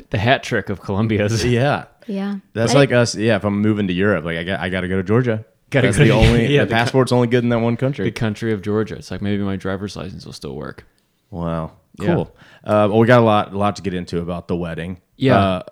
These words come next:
Speaker 2: go ahead.
Speaker 1: We, and thank you, Aaron, for allowing this to happen, because Anna and I have already gone through formal premarital counseling, but I didn't really,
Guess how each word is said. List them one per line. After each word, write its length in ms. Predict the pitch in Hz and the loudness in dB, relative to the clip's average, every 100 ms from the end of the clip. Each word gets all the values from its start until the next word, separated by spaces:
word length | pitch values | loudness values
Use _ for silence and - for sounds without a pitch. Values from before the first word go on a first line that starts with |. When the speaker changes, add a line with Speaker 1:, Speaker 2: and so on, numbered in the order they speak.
| _ - | _ -6
Speaker 2:
go 100 | 104 | 0
ahead. 160 | 107 | 2
Speaker 1:
We, 140 | 123 - | 2 2
and 200 | 131 110 | -2 0
thank 240 | 135 143 | 0 0
you, 80 | 131 | 0
Aaron, 280 | 95 107 104 | 0 0 -2
for 420 | 90 107 98 - - | -2 0 0 -2 -4
allowing 460 | 101 101 101 92 | -2 0 0 -4
this 160 | 90 90 | -4 -6
to 80 | 95 | -6
happen, 340 | 95 98 98 | -4 -4 -4
because 280 | 92 98 98 - | -6 -4 -4 -4
Anna 200 | 113 131 | -4 -2
and 160 | 127 113 | -2 -2
I 80 | |
have 140 | 107 98 | -2 0
already 160 | 104 98 | -2 -2
gone 260 | 101 101 | -2 -4
through 320 | 98 101 92 | -2 -4 -4
formal 500 | - - 104 101 95 | -6 -6 -4 -2 -4
premarital 520 | 95 - 98 90 87 85 | -6 -6 -6 -6 -6 -6
counseling, 640 | 95 90 - 67 65 64 - _ _ _ _ _ | -6 -6 -8 -10 -10 -12 -16 _ _ _ _ _
but 380 | 90 101 90 - | -8 -4 -4 -4
I 100 | 107 | -4
didn't 200 | 110 113 104 | -2 -2 -2
really, 520 | 104 98 95 98 | -4 -2 -4 -6